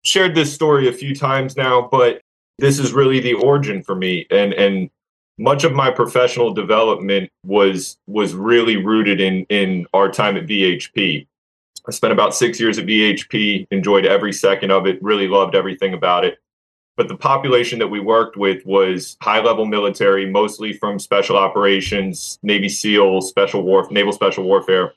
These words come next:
And when you're working with this population,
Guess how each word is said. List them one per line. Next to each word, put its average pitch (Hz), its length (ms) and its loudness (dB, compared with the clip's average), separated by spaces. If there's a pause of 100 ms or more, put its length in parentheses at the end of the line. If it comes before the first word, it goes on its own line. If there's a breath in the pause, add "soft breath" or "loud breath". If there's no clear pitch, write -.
(600)
And 104 420 0 (540)
when 123 160 0
you're 127 180 0
working 165 300 0
with 139 140 -2
this 127 160 0
population, 107 1000 -2